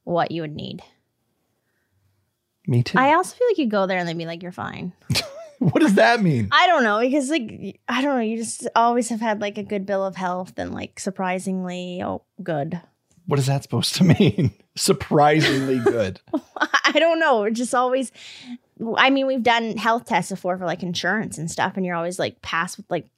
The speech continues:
Speaker 1: flying colors, like, the healthiest of health.
Speaker 2: Well, isn't that a good thing?
Speaker 1: And,
Speaker 2: Shouldn't
Speaker 1: like,
Speaker 2: you be
Speaker 1: the night
Speaker 2: happy about
Speaker 1: before
Speaker 2: that?
Speaker 1: I am, but, like, the night before you just ate, like, a Big Mac. So it's just like, wow. <laughs>
Speaker 2: Thank you for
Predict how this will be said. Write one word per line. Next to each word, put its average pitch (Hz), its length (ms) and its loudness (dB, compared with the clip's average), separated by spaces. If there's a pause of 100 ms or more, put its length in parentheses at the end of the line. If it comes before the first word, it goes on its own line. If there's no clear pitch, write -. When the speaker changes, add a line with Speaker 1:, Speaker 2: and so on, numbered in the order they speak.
(280)
Speaker 1:
flying 190 420 2
colors, 175 480 -4
like, 151 200 -6 (1080)
the 196 100 -2
healthiest 190 540 -2
of 175 80 -12
health. - 560 -4 (800)
Speaker 2:
Well, 135 140 2
isn't 131 180 6
that 151 140 6
a 127 40 2
good 110 280 -2
thing? 190 140 2
Speaker 1:
And, 202 80 6
Speaker 2:
Shouldn't 226 160 4
Speaker 1:
like, 220 140 2
Speaker 2:
you 311 60 6
be 240 60 6
Speaker 1:
the 226 60 2
night 220 160 4 (100)
Speaker 2:
happy 226 80 2
about 220 260 4
Speaker 1:
before 294 140 2
Speaker 2:
that? 381 240 -2
Speaker 1:
I 233 140 6
am, 175 300 4
but, 190 140 -4
like, 208 160 0
the 214 80 -2
night 208 220 -2
before 208 260 -4
you 202 160 0
just 190 160 -4
ate, 185 140 2
like, 190 180 -2
a 196 60 -4
Big 190 200 -2
Mac. 175 440 -6 (240)
So 214 140 0
it's 202 120 -4
just - 160 -8
like, 170 240 -2
wow. 190 460 -2 (160)
<laughs> - 60 -2 (1500)
Speaker 2:
Thank 123 520 0
you 160 180 2
for 131 560 2